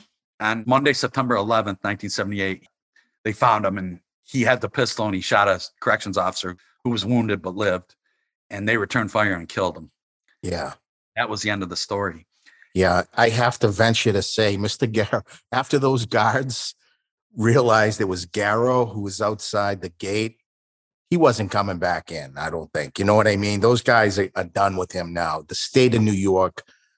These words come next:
Speaker 2: the United States, everybody's done with Garrow at this point. I mean, <laughs> please, how many more people can you hurt?
Speaker 1: And today,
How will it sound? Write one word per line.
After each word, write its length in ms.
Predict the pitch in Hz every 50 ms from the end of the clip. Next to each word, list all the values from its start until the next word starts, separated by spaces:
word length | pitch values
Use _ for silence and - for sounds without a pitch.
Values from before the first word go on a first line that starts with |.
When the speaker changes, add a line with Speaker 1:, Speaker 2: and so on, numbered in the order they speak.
| _ _ _ _ _ _ _ _ _ _
Speaker 2:
the 80 | - 104
United 440 | 107 104 117 123 135 131 123 110 -
States, 540 | - - - - 110 98 98 95 90 -
everybody's 600 | 113 113 120 135 131 110 90 104 95 90 90 85 -
done 260 | - - 90 90 90
with 160 | 85 82 -
Garrow 420 | - 92 87 87 87 85 85 82 78
at 120 | 78 -
this 180 | 90 92 - -
point. 380 | - _ 76 151 151 147 147
I 100 | 80 80
mean, 380 | 78 80 80 78 78 76 76 - _ _ _ _ _ - - - 605
<laughs> 400 | - - 480 - - - - -
please, 760 | - - 117 123 131 104 135 101 82 73 - - - - - - _ _ _ _ _ _ _ _ _ _ _ -
how 140 | - 113 127
many 180 | 165 165 156
more 220 | 135 127 123 127 117
people 400 | - - - 156 139 - 107 101
can 180 | - - 113
you 120 | 113 113 107
hurt? 340 | 98 117 135 143 120 - - _ _ _ _ _ _ _ _ _ _ _ _ _ _ -
Speaker 1:
And 260 | 135 123 113 104 -
today, 340 | - - 151 180 196 151 117